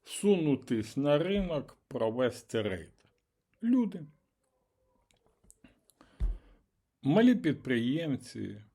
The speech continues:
реалізатори, грузчики, покупці дали Т Ц Кшникам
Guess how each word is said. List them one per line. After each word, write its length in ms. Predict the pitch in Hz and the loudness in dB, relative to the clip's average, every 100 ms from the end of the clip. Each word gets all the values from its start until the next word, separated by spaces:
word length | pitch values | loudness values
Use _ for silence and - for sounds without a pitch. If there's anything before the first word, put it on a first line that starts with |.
| _ _ _ - | _ _ _ -4
реалізатори, 1120 | 143 196 135 104 90 127 147 - 104 101 95 - _ - | 0 0 0 -2 -2 -4 -4 -8 -14 -16 -18 -20 _ -14
грузчики, 1040 | 95 98 127 156 147 110 - - _ - _ _ _ _ | -10 -4 -2 0 0 -4 -10 -18 _ -20 _ _ _ _
покупці 840 | - 190 - 110 - - 120 123 104 - _ _ _ _ _ | -6 -6 -4 -6 -8 -10 -6 -4 -6 -14 _ _ _ _ _
дали 380 | 156 185 240 233 | 0 4 4 2
Т 240 | 156 160 | -2 -6
Ц 200 | 143 - | -4 -6
Кшникам 840 | 110 160 151 - 117 107 - 95 87 | -6 -4 -4 -6 -10 -12 -14 -14 -14